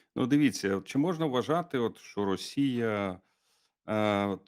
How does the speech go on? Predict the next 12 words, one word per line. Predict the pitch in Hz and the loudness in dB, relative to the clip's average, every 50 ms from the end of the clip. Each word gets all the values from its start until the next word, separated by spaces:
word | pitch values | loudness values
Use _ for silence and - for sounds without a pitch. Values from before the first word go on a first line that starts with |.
| _ _ | _ _
тих | - 101 - - 104 | -6 -6 -6 -4 -2
вісімдесятих, | 101 98 - - 107 95 101 98 - 139 131 127 - 110 92 | -2 -2 -2 -2 -2 -2 -2 -2 0 -2 -2 -2 -2 -6 -4
дев'яностих | 90 98 90 95 95 110 147 151 147 - - 127 - - - - | -4 -2 -2 0 0 0 0 0 -2 -4 -4 -6 -6 -6 -8 -10
років, | 107 101 95 - - - 107 104 95 85 - - _ _ - | -8 -8 -8 -8 -6 -6 -4 -4 -4 -6 -10 -18 _ _ -10
е, | 98 95 92 90 90 90 90 87 87 87 85 85 - _ _ _ _ _ _ _ _ _ _ - | -6 -6 -4 -4 -4 -6 -6 -8 -10 -12 -12 -16 -18 _ _ _ _ _ _ _ _ _ _ -4
ну, | 165 151 120 - - - - | -2 0 0 0 -2 -6 -16
з | - | -4
переходом | - - 98 98 95 - - 110 95 - 92 85 85 78 _ _ _ - | 0 2 2 2 2 2 2 2 2 2 2 0 -2 -4 _ _ _ 0
радянської | - 98 98 90 117 127 131 117 - - - 101 101 | 2 2 4 4 4 2 2 0 -4 -6 -6 -4 -2
Росії | 95 95 90 - - - 104 92 92 90 85 82 | -2 -4 -6 -6 -6 -4 -2 -2 -2 -4 -6 -8
в | 82 85 87 90 87 87 87 | -10 -10 -6 -4 -2 -2 -2
Росію, | 90 90 - - - 104 92 90 87 85 | -2 -4 -4 -4 -4 -2 -2 -2 -4 -8